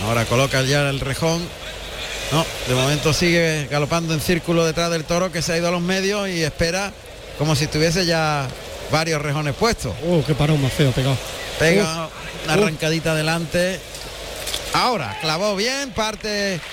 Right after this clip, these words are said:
Speaker 1: el casquillo, suelta la banderola azul y el toro
Speaker 2: Te
Speaker 1: se
Speaker 2: duele,
Speaker 1: relinca
Speaker 2: ¿no?
Speaker 1: y ahora
Speaker 2: Te
Speaker 1: va de,
Speaker 2: duele.
Speaker 1: pega un arreón detrás de la banderola azul.
Speaker 2: De genio, ¿no?
Speaker 1: Ahí se la deja adelante, pero no mucho, ¿eh? Destorea ahora con el costillar izquierdo del caballo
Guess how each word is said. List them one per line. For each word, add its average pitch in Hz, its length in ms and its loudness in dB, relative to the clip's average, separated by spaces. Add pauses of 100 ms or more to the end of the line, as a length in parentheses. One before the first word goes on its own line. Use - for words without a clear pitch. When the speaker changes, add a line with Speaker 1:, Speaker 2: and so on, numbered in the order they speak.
(420)
Speaker 1:
el 180 180 2
casquillo, 254 600 -2
suelta 214 360 -2
la 202 80 0
banderola 196 440 0
azul 254 420 0
y 226 40 2
el 202 100 -2
toro 247 380 0
Speaker 2:
Te 185 100 0
Speaker 1:
se 196 60 2
Speaker 2:
duele, 233 300 0
Speaker 1:
relinca 175 200 -2
Speaker 2:
¿no? 220 40 -2
Speaker 1:
y 220 40 -4
ahora 226 180 -4
Speaker 2:
Te 220 60 -2
Speaker 1:
va 226 80 0
de, 240 80 0
Speaker 2:
duele. 220 200 -4 (400)
Speaker 1:
pega 190 200 2
un 214 80 2
arreón 208 640 -2
detrás 202 360 2
de 214 100 2
la 196 240 2
banderola 202 440 0
azul. 240 480 2
Speaker 2:
De 156 100 -2
genio, 180 380 0
¿no? 185 120 -2 (140)
Speaker 1:
Ahí 135 120 -2
se 156 140 0
la 147 100 4
deja 165 180 4
adelante, 196 640 0 (720)
pero 143 300 4
no 214 180 0
mucho, 190 400 0
¿eh? 220 100 -4 (840)
Destorea 147 440 2
ahora 175 180 -2
con 170 100 -2
el 170 80 -2
costillar 175 400 0
izquierdo 185 540 0
del 170 160 -2
caballo 180 520 0